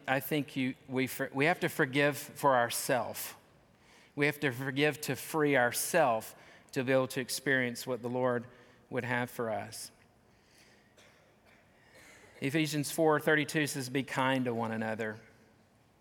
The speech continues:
Be kind, forgiving one another. How much? "Even as Christ,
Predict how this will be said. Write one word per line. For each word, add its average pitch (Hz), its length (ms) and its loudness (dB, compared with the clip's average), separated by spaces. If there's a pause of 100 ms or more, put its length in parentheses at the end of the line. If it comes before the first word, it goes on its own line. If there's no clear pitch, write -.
(140)
Be - 100 -2
kind, 117 600 -4 (260)
forgiving 147 720 0
one 123 140 0
another. 107 560 -4
How 151 280 4
much? 190 420 0 (300)
"Even 180 340 2
as 165 240 0
Christ, 113 720 0